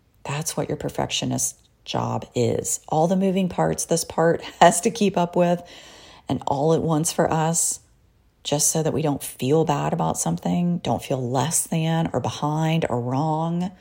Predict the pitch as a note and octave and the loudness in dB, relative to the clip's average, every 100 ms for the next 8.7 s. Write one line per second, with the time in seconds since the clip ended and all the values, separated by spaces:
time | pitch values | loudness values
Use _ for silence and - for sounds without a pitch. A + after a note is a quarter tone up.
0 | _ _ _ _ _ _ _ _ E3 - | _ _ _ _ _ _ _ _ -6 -2
1 | - G#3+ A3 - - - _ _ _ _ | 2 4 2 0 -4 -8 _ _ _ _
2 | _ _ _ _ _ _ _ _ _ _ | _ _ _ _ _ _ _ _ _ _
3 | - - - F#3 F3 - - G#3+ A3 B3+ | -16 -4 0 2 4 4 4 4 4 2
4 | A#3+ - D3+ D#3+ F3 G3+ A3 - F3+ - | 0 0 2 2 2 4 2 0 -2 0
5 | F3 E3+ F3 E3 C#3+ - C#3+ D3+ D3+ - | 0 2 2 2 -2 -4 -4 -2 -4 -6
6 | - - D#3 D#3 F#3+ G#3 - - - - | -4 0 0 0 0 0 -4 -10 -20 -14
7 | - E3+ E3+ G#3+ B3 C#4 C#4 F3 F3 F#3 | -4 -2 2 4 6 4 2 0 2 4
8 | F3+ - E3+ D#3+ B2+ A#2+ | 2 2 2 2 2 2